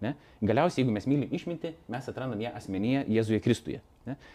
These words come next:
Tai Paulius pats yra laikomas filosofu, apaštalas Paulius, e, daug krikščionių buvo filosofų ir, ir, nu, ta prasme, yra gera ir bloga filosofija, sakykim taip, ne? Nėra taip, kad visa filosofija yra bloga,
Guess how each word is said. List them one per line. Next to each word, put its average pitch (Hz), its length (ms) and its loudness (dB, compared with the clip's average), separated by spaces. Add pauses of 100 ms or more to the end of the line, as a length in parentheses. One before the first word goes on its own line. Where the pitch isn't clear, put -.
(120)
Tai 107 120 6
Paulius 151 320 8
pats - 420 0
yra 107 180 2
laikomas 101 500 2 (100)
filosofu, 98 520 2 (100)
apaštalas 117 500 2
Paulius, 101 300 4 (180)
e, 82 220 -6
daug 107 180 2
krikščionių 151 380 0
buvo 139 120 6
filosofų 110 460 0
ir, 90 80 -2
ir, 87 260 -4 (380)
nu, 107 160 -6
ta 92 140 -12
prasme, - 160 -10
yra 160 160 4 (100)
gera 131 240 4
ir 143 160 2
bloga 127 260 6
filosofija, 78 440 -4
sakykim 107 280 0
taip, 95 220 2
ne? 113 160 -2 (220)
Nėra 135 180 6
taip, 131 140 4
kad 110 100 2
visa 104 220 2
filosofija 117 480 2
yra 90 80 2
bloga, 117 300 4